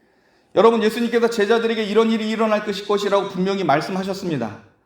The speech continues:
그런데 자기 야망과 욕심에 사로잡혀서 마음의 준비를 하지 않은 겁니다.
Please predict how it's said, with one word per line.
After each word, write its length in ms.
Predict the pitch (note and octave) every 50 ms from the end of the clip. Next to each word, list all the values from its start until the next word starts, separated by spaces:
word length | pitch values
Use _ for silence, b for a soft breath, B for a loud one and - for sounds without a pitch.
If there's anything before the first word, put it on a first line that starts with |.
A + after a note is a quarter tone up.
| _ _ _ _ _ -
그런데 320 | - G3+ A#3 A#3 A3+ A3+
자기 380 | A3+ - E3+ E3+ G3 F#3+ A3 G#3
야망과 600 | F3+ E3 F#3+ G#3 G#3 G#3 G#3 G3+ G#3+ G#3 F3+ D#3+
욕심에 360 | G3 G#3 - - A#3 A3 A3
사로잡혀서 920 | G3+ G3+ G3 G3 F#3+ F#3+ - F3 E3+ F3+ G3 F#3 D#3 A#2+ - - - - - -
마음의 360 | A2+ B2 D3+ F3+ G3 F#3+ F#3
준비를 320 | - E3+ E3 F3 E3 E3
하지 140 | D#3+ D3+ D3+
않은 180 | C3 C3+ C#3+ C#3+
겁니다. 280 | C#3 B2 A2+ G2+ G#2